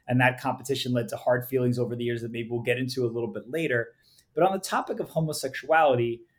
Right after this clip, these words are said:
you wrote that Ann Landers advanced slowly. In nineteen seventy-six, she wrote that homosexuals suffer from a severe personality disorder. Quote, "Some are sicker than others,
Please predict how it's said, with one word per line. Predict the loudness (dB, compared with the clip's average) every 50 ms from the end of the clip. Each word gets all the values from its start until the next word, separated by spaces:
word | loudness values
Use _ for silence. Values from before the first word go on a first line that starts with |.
| _ _ -8
you | -4 -2
wrote | 0 0 0 2 4
that | 8 10 10 10 8 4
Ann | -2 -6 -6 -4
Landers | -4 -2 -2 0 0 0 0 0
advanced | -2 0 2 2 2 2 0 -2 -6 -8 -10 -10 -6
slowly. | -2 4 6 6 6 4 2 -2 -6 -8 -10 -10
In | -8 -4 -2
nineteen | -2 -2 -2 -4 -8 -8 -6
seventy-six, | -2 -2 0 0 0 -2 -2 -2 -2 -2 -2 -2 -4 -8 -16 -20 -20 _ _ _ _ _ _ -4
she | -2 2
wrote | 4 6 4 4 2
that | -2
homosexuals | -4 -4 -6 -4 -4 -4 -2 -2 -2 -2 -4 -4 -4 -4 -2 -2
suffer | -2 -2 -2 -6 -10
from | -4 -2 -2 -2
a | -2
severe | -4 -8 -12 -8 -4 0 0 0 0 0 -2
personality | -4 -4 -4 -4 -6 -6 -4 -2 -2 0 0 -2 -4
disorder. | -6 -8 -10 -10 -10 -10 -10 -12 -18 _ _
Quote, | _ _ 2 2 4 2 0 -2 -8 _ _ _ _ _ _ -8
"Some | 0 2 4 4 4 4
are | 2 0
sicker | 0 -4 -6 -6 -4 -2 -2 0
than | 0 2 2 2
others, | 2 2 0 -2 -2 -2 -4 -6 -10 -14 _